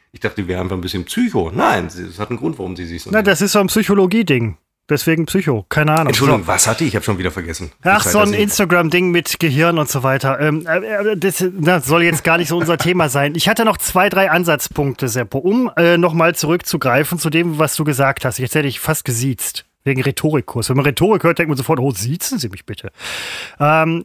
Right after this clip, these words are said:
Speaker 2: bei den Fenstern geht es mir ganz genauso. Und es ist lustig, du wirst nicht lachen, ich weiß, dass es, dass du es gerade gesagt hast. Weil ich hab heute durch meine Fenster geschaut, das zumindest versucht und gesehen,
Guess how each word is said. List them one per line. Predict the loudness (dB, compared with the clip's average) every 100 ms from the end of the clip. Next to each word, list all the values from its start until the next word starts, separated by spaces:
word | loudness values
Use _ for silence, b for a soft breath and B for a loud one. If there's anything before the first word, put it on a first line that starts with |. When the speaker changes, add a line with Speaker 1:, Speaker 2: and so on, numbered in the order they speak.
| -4
Speaker 2:
bei | 0 0
den | 0 0
Fenstern | 0 0 0 0 0
geht | 0 0
es | 0
mir | 0
ganz | 2 0 2
genauso. | 2 4 2 2
Und | 0
es | 0
ist | -2 0
lustig, | 0 0 0 0 0
du | 2
wirst | 2 2
nicht | 2
lachen, | 2 2 2
ich | 0 2
weiß, | 2 0 0
dass | -2 0
es, | -2
dass | -2 0
du | -2
es | 0
gerade | 0 0 0
gesagt | -2 -2 -2
hast. | -4 0
Weil | 0 0
ich | 0 -2
hab | 0
heute | 0 0 0
durch | -4 -2
meine | 0 0
Fenster | 0 -2 -2 -4
geschaut, | -2 -2 -2 -4
das | -6
zumindest | -4 -2 -2 -2
versucht | -2 -2 -2
und | -4
gesehen, | -2 0 0 0